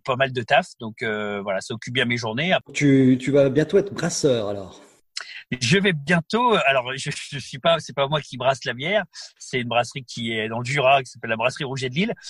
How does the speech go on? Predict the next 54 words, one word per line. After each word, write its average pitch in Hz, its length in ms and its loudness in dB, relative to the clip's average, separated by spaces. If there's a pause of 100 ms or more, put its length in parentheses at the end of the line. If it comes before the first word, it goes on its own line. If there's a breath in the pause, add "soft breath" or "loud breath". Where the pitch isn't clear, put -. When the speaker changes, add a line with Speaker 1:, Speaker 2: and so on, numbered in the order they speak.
(160 loud breath)
Speaker 1:
mais 135 200 4
je 127 160 0
vais 135 160 0
en 135 80 0
tout 131 100 -14
cas 175 140 2
avoir 147 180 4
ma 139 140 -2
bière, 156 160 0
la 143 80 2
Bleu 127 140 -6
Métal, 139 300 -4
ouais. 95 160 -8 (100)
Et 104 120 -8
j'ai 113 160 -2
hâte 143 140 2
de 135 80 -4
la 131 100 2
goûter 160 280 -2
parce 151 180 -8
que 127 100 -18
j'ai 120 140 -14
fait - 200 -4
travailler 127 320 -4
la 117 120 -2
bière 160 300 -4
et 135 100 -4
elle 107 320 -6
doit 117 140 2
arriver 120 200 -4
mi-juillet, 113 380 -12
ouais. 82 60 -18 (380 soft breath)
Speaker 2:
Donc - 60 -14
ça, 180 100 4
ça 165 140 2
fait 135 120 4
partie 147 340 0
des 131 120 6
produits 160 440 2
dérivés 139 360 6
Chicandier, 139 680 6
après 139 340 2
le 147 100 4
t-shirt, 165 520 0
les 147 120 0
casquettes, 175 540 -2
donc 123 140 -2
il - 20 -4
y 131 40 0
aura 123 120 4
bientôt 135 300 2
les, 120 260 4
les 113 100 -2
claquettes ? 147 440 -2